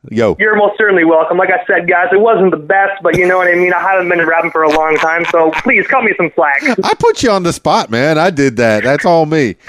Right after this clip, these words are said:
Speaker 1: Uh, you did good,
Speaker 2: That's
Speaker 1: man.
Speaker 2: all good, man. Thank you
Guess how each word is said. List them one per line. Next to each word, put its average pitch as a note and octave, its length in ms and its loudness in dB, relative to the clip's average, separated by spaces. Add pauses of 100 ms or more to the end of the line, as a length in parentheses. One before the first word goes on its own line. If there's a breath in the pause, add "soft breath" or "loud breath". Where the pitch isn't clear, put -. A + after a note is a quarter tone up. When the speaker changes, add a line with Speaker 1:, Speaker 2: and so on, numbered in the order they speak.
(300 loud breath)
Speaker 1:
Uh, B2 240 2
you B2 140 2
did C3+ 240 0
good, C3+ 120 0
Speaker 2:
That's E3 200 2
Speaker 1:
man. G#3 140 0
Speaker 2:
all E3 200 2
good, E3+ 260 0
man. E3 360 0 (540 loud breath)
Thank G#3 200 0
you F#3 80 -2